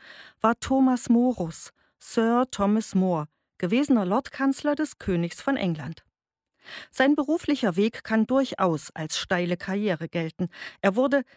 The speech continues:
in den königlichen Kronrat berufen, zum Ritter geschlagen und im Jahr fünfzehnhundertneunundzwanzig als Lordkanzler eingesetzt.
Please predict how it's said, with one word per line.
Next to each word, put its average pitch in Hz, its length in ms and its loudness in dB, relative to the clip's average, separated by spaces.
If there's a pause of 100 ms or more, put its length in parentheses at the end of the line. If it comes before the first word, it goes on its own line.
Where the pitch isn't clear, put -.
in 190 120 0
den 180 140 -2
königlichen 190 580 0
Kronrat 262 640 2
berufen, 233 420 0
zum 175 200 -2
Ritter 254 260 0
geschlagen 214 560 2 (400)
und 262 160 0
im 262 100 4
Jahr 254 240 4
fünfzehnhundertneunundzwanzig 214 1700 0
als - 240 -2
Lordkanzler 190 880 -2
eingesetzt. - 720 -6